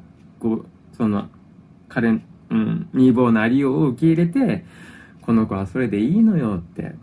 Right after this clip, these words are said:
で、温かくを見守る、この母子関係があったから、まあ、お魚くんって、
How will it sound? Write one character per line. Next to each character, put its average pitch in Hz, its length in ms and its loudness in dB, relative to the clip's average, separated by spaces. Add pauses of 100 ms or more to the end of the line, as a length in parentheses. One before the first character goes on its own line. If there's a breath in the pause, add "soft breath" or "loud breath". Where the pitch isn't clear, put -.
(1400)
で、 160 100 2
温 113 220 -2
か 113 180 -4
く 98 180 -4
を 101 160 -4
見 113 160 2
守 117 460 2
る、 113 160 -4 (680)
こ 135 80 -2
の 107 80 2
母 123 120 -2
子 - 80 -8
関 214 220 2
係 202 160 0
が 180 100 0
あ 196 40 -2
っ 196 80 -6
た 202 180 -4
か 262 140 -4
ら、 214 600 0 (400)
ま 113 400 0
あ、 - 40 -18 (260)
お 107 60 -6
魚 113 360 0
く 113 100 -4
ん 107 120 2
っ - 20 0
て、 120 400 -2